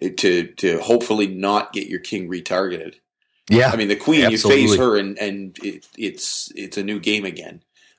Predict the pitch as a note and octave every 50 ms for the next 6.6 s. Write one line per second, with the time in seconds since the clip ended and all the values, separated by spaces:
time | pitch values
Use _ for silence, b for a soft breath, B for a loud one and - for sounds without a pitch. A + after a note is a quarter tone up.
0 | b _ - D#2+ F2 F2 E2+ G#2+ C#3 C3 C3+ D#3+ D#3 - - D#3 C3 C#3+ B2 A2
1 | - - C3 G#2+ B2 - - C3 B2+ - - G#2 F#2 G#2 F#2 F2+ E2+ - - G#3+
2 | G2+ E2+ D2+ - _ _ - - B2+ A#2+ G#2 F#2+ F#2+ F2 D#2 - _ _ _ _
3 | - F#2+ G2+ A2+ G2+ F#2+ G#2 - G#2+ G#2+ A2+ A#2+ C3 C#3 D3 D3+ D3 C#3 B2 A2+
4 | G2+ E2+ G#2+ G2 G#2 G#2+ G#2 - _ - - - _ _ _ _ - - - G2+
5 | F#2+ F#2 F2 F2 E2+ D#2+ F2+ F#2 F2 - _ _ - F2 F2+ F#2 F#2 E2+ - -
6 | F2 E2 F#2+ F2+ F2+ F2 F2+ F2+ F#2 F#2 F#2 -